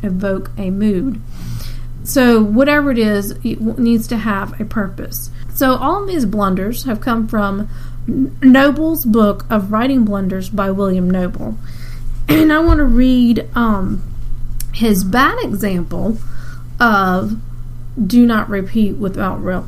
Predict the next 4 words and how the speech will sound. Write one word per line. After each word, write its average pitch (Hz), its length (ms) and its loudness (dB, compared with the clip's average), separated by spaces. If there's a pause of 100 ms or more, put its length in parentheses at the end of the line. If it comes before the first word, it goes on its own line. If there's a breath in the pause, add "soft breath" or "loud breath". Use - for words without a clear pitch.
without 196 360 -2
relevance. 175 640 -4
And 202 440 0 (520 loud breath)
it's - 520 -2